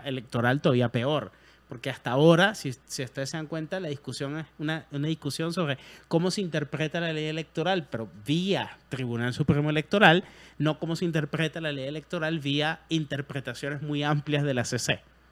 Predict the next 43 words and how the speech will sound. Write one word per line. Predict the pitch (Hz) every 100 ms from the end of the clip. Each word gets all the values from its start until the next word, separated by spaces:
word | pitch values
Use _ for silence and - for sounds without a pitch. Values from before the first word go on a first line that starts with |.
| _ _ - _
Este | - -
es | 254
el | 220
problema. | 151 127 107 - - - - -
Ahora, | 143 123
lo | - 139
otro, | 135 147
como | 180 151
tú | 139
decías, | 127 - 190 - _
si | - - 139
la | 127
vía | 127 165 202 202
es | 196 -
el | 160
Congreso, | 135 143 170 175 - 226 - _ _ _ _ _ _
y | -
sabiendo | - 113 117 165 170 117
el |
tipo | 127 117
de | 143
Congreso | 127 120 135 135 143
que | 127
tenemos, | 170 151 110 147 - _ - - _
entonces | 143 151 175
el | 240
Congreso | 202 170 175 214
sí | 196
po-, | 226 226
que | - 185
puede | 196
hacer | 208 226 208
reformas, | 185 - 277 294 170 - - -
pero | 214 208
reformas | 208 - 269 349 359 -
también | 185 165 175 240
muy | 214 277 320 - _
pequeñas, | 220 220 285 403 247 104 - - - _
porque | 214 202 208
también | 190 175 165 175 220
estas | 262 - 208
reformas | 247 - 214 247 220
van | 165 190